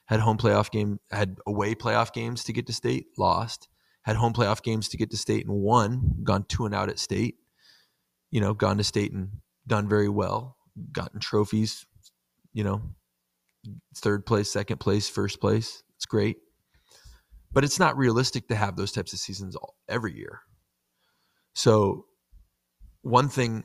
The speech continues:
I think that's very important is creating realistic goals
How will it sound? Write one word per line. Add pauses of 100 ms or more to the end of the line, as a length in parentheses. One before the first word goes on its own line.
I
think
that's
very
important (120)
is (960)
creating
realistic
goals